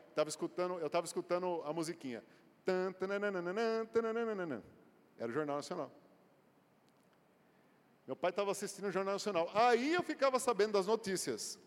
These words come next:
quando eu vinha à noite pra casa. Durante o dia, eu estava concentrado no meu estudo, que eu estava no Senai, concentrado na matéria, na disciplina, nas amizades, nos relacionamentos.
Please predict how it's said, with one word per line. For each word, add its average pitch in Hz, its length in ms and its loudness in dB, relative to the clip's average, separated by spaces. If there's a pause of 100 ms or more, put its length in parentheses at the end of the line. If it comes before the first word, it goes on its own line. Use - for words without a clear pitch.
quando 160 200 -2
eu 180 100 4
vinha 208 280 0 (200)
à 214 120 2
noite 254 400 4
pra 180 220 0
casa. 117 340 -2 (680)
Durante 185 360 4
o 196 60 0
dia, 180 460 2 (220)
eu 165 80 -2
estava 202 260 2
concentrado 185 920 0 (160)
no 143 80 -4
meu 170 180 4
estudo, 180 320 -2
que 160 80 -8
eu 143 40 -2
estava 135 180 0
no 143 60 -4
Senai, 165 520 -2 (300)
concentrado 175 720 0
na 151 80 0
matéria, 156 560 2
na 123 60 -6
disciplina, 170 640 -4 (180)
nas 226 180 0
amizades, 214 680 4
nos 170 160 -2
relacionamentos. 185 840 0